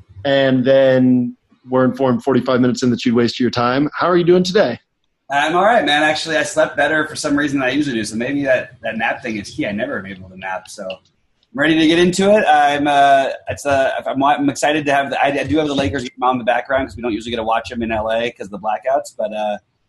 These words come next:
Speaker 2: it's on E S P N, so anyway, so I'm doing that in the background while I'm doing this show with you guys.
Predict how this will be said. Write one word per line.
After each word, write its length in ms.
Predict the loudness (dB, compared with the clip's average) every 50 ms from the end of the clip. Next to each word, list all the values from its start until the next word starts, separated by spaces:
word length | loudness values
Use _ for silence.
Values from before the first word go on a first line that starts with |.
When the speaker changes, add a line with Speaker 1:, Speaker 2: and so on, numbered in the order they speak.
| _ _ _
Speaker 2:
it's 80 | -6
on 100 | -4 -4 -2
E 80 | -4
S 100 | -4 -6
P 180 | -10 -10 -8 -6
N, 160 | -6 -6 -6
so 380 | -6 -6 -6 -4 -4 -4 -6 -10 _ _ _ _ _ _ _ _ -2
anyway, 260 | 0 2 2 2 0
so 160 | 0 0 0
I'm 140 | 0 2 2
doing 200 | 2 2 4 4 4
that 200 | 4 4 4 2
in 60 | 0
the 60 | 0
background 380 | 0 0 0 0 0 0 2 2
while 140 | 2 4
I'm 240 | 4 2 2 0 -2
doing 180 | -4 -4 -2 -2
this 140 | -4 -4 -4
show 160 | -4 -4 -4
with 100 | -4 -6
you 160 | -8 -10 -10
guys. 320 | -10 -12 -12 -14 -16 -16